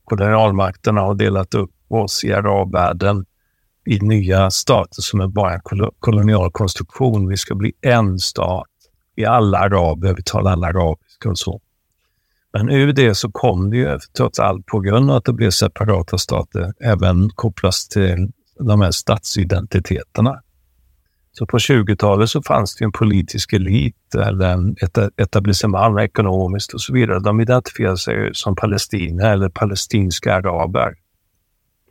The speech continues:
Det var också så P L O-stadgan skrev in var en palestinier. Eh, nittonhundrasextioåtta kom den stadgan.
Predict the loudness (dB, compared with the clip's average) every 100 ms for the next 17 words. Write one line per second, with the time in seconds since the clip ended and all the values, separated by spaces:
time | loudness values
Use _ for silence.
0 | _ _ _ _ _ -4 0 0 2 0
1 | 2 0 0 2 4 2 0 -2 -2 -2
2 | -2 -2 0 2 0 -6 -18 -4 0 2
3 | 2 4 4 4 4 4 2 2 2 2
4 | 0 0 0 2 2 2 0 -4 _ _
5 | _ _ -16 -16 _ _ -2 2 2 2
6 | 0 2 0 0 0 0 0 -4 0 2
7 | 2 -2 -2 -4 -4 -4 -6